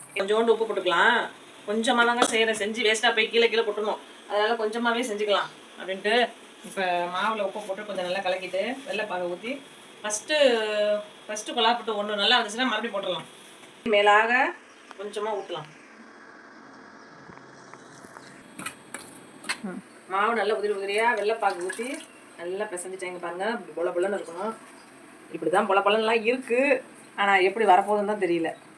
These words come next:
Speaker 1: புட்டுக்குழால ரொம்ப வச்சு அமுக்கக்கூடாது. ரொம்ப போலா போட்டாதான் வேகும் நல்லா சொல்லுவாங்க.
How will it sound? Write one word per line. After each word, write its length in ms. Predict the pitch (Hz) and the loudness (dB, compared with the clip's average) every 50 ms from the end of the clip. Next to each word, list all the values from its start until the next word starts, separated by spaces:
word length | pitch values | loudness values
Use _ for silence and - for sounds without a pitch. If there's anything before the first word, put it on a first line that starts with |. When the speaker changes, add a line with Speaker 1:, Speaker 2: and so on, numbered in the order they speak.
| - - - - - - - - - - - - - - - - - - - - - - - - - - - - - - - - - - - - - - - | -20 -20 -10 -4 -4 -4 -4 -4 -8 -18 -20 -20 -20 -20 -20 -20 -20 -20 -20 -20 -20 -20 -20 -20 -20 -20 -20 -20 -20 -20 -20 -20 -20 -20 -20 -20 -20 -20 -20
Speaker 1:
புட்டுக்குழால 460 | - 196 - 208 202 196 175 - 180 | -12 -10 -6 0 4 4 6 6 4
ரொம்ப 240 | 185 185 202 226 247 | 2 2 2 2 0
வச்சு 220 | 208 185 - 220 185 | 0 2 2 0 0
அமுக்கக்கூடாது. 500 | 185 185 202 190 180 175 165 156 170 185 - - - - | 0 0 -4 -4 -2 0 0 0 0 -2 -2 -4 -8 -10
ரொம்ப 500 | 165 180 202 220 240 214 185 175 165 165 - - - - - - - 165 | -10 -4 2 4 4 6 6 4 0 -2 -8 -16 -20 -20 -20 -20 -8 0
போலா 340 | 170 185 196 202 208 208 220 226 185 | 2 4 4 6 6 6 6 6 4
போட்டாதான் 360 | 190 190 190 180 185 208 214 | 2 2 2 2 4 2 0
வேகும் 340 | 175 175 185 190 190 180 170 | 0 -2 -4 -4 -4 -4 -4
நல்லா 200 | 160 165 175 175 | -2 -2 -2 -2
சொல்லுவாங்க. 420 | 170 170 151 156 170 160 156 151 | -4 -4 -4 -4 -4 -4 -4 -4